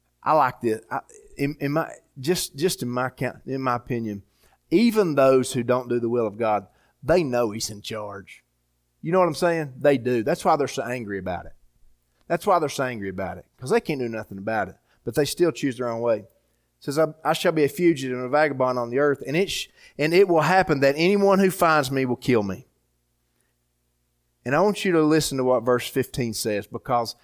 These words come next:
here we see the heart of God. If,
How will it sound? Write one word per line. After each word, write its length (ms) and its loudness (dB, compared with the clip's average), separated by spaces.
here 320 2
we 140 2
see 320 2
the 160 0
heart 340 -2
of 160 -12
God. 340 -2
If, 120 0